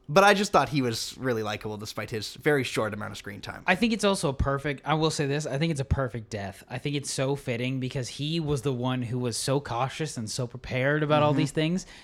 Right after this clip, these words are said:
Speaker 2: then he immediately gets killed. And it shows the audience that there are no hole, you can't, you can't stop.
Speaker 1: You can't cheat this.
Speaker 2: Yeah, you can't cheat this. This is gonna happen.
Speaker 1: I think his, his death scene leading up, or leading up to his death scene too, where we know his mom's dead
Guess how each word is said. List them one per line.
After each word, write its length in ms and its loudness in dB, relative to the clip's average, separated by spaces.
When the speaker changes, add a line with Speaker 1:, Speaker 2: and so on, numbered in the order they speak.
Speaker 2:
then 80 -4
he 120 0
immediately 440 -2
gets 240 -4
killed. 320 0
And 140 -2
it 100 -2
shows 280 4
the 120 0
audience 480 2
that 160 -2
there 200 6
are 60 2
no 220 4
hole, 420 -2
you 220 -6
can't, 360 2
you 80 -14
can't 240 -2
stop. 500 -2
Speaker 1:
You 80 -8
can't 220 0
cheat 240 -2
this. 280 -8
Speaker 2:
Yeah, 120 2
you 100 0
can't 180 -2
cheat 220 -6
this. 200 -10
This 140 -6
is 100 -8
gonna 160 -2
happen. 340 -8
Speaker 1:
I 80 6
think 240 2
his, 320 0
his 180 0
death 220 2
scene 260 -2
leading 220 -4
up, 140 -4
or 100 6
leading 260 6
up 140 4
to 80 2
his 80 0
death 160 0
scene 160 -2
too, 200 0
where 180 4
we 120 2
know 200 4
his 180 0
mom's 300 2
dead 240 -8